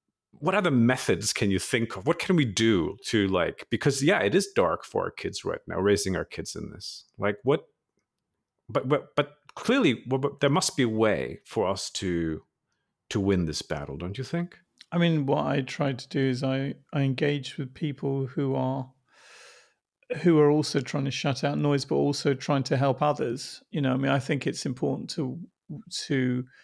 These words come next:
Speaker 2: fill your life with selfless people as much as you can, <laughs> because, um, because actually, uh, those people I find are really inspiring. Um,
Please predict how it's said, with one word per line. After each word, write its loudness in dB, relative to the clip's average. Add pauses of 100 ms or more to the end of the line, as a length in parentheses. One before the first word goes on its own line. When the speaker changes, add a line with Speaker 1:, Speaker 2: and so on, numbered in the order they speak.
(380)
Speaker 2:
fill 0
your -2
life 0
with -2
selfless -4
people -6
as -8
much -6
as -8
you -6
can, -4
<laughs> -6
because, -8
um, 0 (320)
because 2
actually, 2
uh, 4
those 2
people -2
I 0
find -2
are -2
really 2
inspiring. 0 (440)
Um, 4